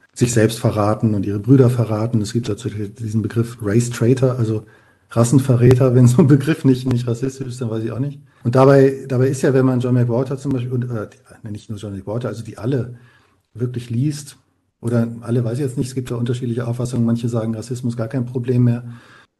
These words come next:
John McWhorter geht's ja gerade darum, ähm, dass er den Schwarzen helfen will in den U S A und sagt, „Diese, was ihr da macht, eure, die komischen, diese komischen weißen Selbstfindungskurse, Selbstkasteiungskurse, die, die helfen eben überhaupt nicht.“ Und im Gegenteil, wenn man zum Beispiel so, sowas wie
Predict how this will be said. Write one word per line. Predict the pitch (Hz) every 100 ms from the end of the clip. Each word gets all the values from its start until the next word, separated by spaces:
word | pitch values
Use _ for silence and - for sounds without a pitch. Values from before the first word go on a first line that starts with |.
| _ _ -
John | 131
McWhorter | 135 135 127
geht's | 120 131 127
ja | 135
gerade | 120 117
darum, | 117 117 120 117 113 110 110 117 127
ähm, | 120 113 107 107 101 _ _ _ _ -
dass | -
er | 110
den | 101
Schwarzen | 117 113 120
helfen | 110 101 101
will | 95
in | 101
den | 95
U |
S | 98 -
A | 104 98 _ _ -
und | 117 -
sagt, | 107 113 - 110
„Diese, | 120 120 117
was | 113 -
ihr | 120
da | 127
macht, | 120 120 -
eure, | 123 113 113
die | 117
komischen, | 117 123 120 117
diese | 113
komischen | 120 120 117
weißen | 104 117 127 120
Selbstfindungskurse, | 120 120 - 143 131 123 - - 127 127 127 - - - _
Selbstkasteiungskurse, | 120 117 139 120 131 123 123 - 123 123
die, | 117 120 113
die | 113
helfen | 110 131 123
eben | 101 104 113
überhaupt | 110 113 120
nicht.“ | - - _ _ - -
Und | 123 113
im | 120
Gegenteil, | 117 139 - 101 95 - _ _
wenn | -
man | 107
zum | 113 113
Beispiel | 110 - 113
so, | 110 107 110
sowas | 113 107 117
wie | 107 107